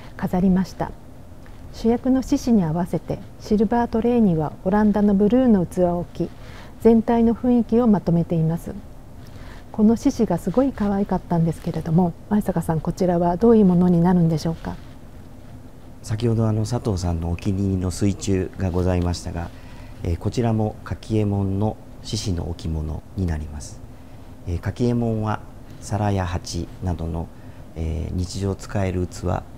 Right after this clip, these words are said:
Speaker 2: を数多く作ったんですが、この写真のような立体の焼き物も得意としており、えー、獅子以外にも、おー、し-、えー、唐子ですとか、婦人、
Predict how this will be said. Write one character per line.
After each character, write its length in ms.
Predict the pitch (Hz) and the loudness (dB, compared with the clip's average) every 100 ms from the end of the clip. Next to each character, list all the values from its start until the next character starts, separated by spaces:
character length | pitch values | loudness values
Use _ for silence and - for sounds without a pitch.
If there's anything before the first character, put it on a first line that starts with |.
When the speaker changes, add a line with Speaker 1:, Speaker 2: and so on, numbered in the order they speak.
| - | -6
Speaker 2:
を 180 | 113 117 - - - - - | -4 -4 -8 -18 -20 -16 -2
数 240 | 104 85 | 0 2
多 140 | 92 | 2
く 180 | 87 - 73 | 2 -4 -8
作 200 | - 90 | -6 -6
っ 20 | |
た 160 | - 82 | -4 -6
ん 100 | 78 | -6
で 80 | |
す 140 | 76 73 | -8 -6
が、 180 | 78 - - - - - | -6 -8 -14 -16 -18 -16
こ 140 | - 117 | -4 -2
の 80 | 117 | 0
写 160 | 113 | -2
真 240 | 107 113 113 | -2 -2 0
の 80 | |
よ 140 | 117 113 | 0 0
う 20 | |
な 220 | 87 - - | -2 -6 -6
立 120 | 95 - - | -6 -4 -2
体 160 | 120 | -2
の 120 | 117 | 0
焼 200 | 113 110 | -2 -2
き 60 | - | -4
物 220 | 113 110 | -4 -2
も 200 | 110 123 - - - - - 85 | -2 -4 -8 -18 -18 -16 -10 -4
得 240 | 95 101 | -2 0
意 40 | 87 | -2
と 140 | 82 | -4
し 120 | - | -6
て 100 | - | -6
お 80 | 76 | -6
り、 160 | 71 - - - - - - | -6 -10 -14 -18 -18 -16 -10
え 60 | |
ー、 140 | 78 76 | -8 -8
獅 160 | - | -4
子 240 | 104 95 104 | -4 0 2
以 20 | |
外 200 | 110 90 | 2 0
に 120 | 85 | -2
も、 220 | 82 80 - - | -4 -6 -10 -12
お 380 | 73 76 60 - - - | -8 -8 -8 -12 -14 -14
ー、 40 | |
し-、 240 | - - - - 62 | -14 -16 -16 -16 -12
え 260 | 73 78 - - | -12 -10 -12 -8
ー、 180 | 98 95 | -2 -2
唐 60 | |
子 160 | - 90 | 0 -2
で 140 | 82 | 0
す 80 | - | -4
と 100 | 76 | -8
か、 140 | - | -10
婦 180 | 76 - | -10 -6
人、 300 | 80 87 82 | -2 -2 -2